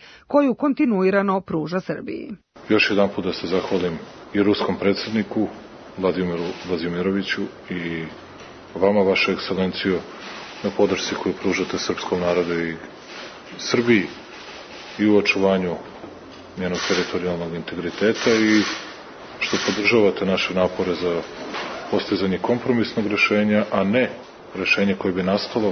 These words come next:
Speaker 2: kao rezultat pritisaka, ucena i jednostranih rešenja. Mi smo na tome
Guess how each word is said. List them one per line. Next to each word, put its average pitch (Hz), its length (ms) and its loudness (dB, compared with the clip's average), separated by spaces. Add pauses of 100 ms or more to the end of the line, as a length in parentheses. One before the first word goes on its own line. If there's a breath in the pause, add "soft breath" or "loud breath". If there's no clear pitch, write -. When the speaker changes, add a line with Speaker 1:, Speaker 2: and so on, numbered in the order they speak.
(120)
Speaker 2:
kao 87 200 -4 (500)
rezultat 98 440 2 (320)
pritisaka, 95 720 0 (220)
ucena 90 560 -2 (200)
i 95 60 0
jednostranih 87 640 -2
rešenja. 78 400 -2 (240)
Mi 101 100 2
smo 92 240 -2
na 95 80 0
tome 90 400 -2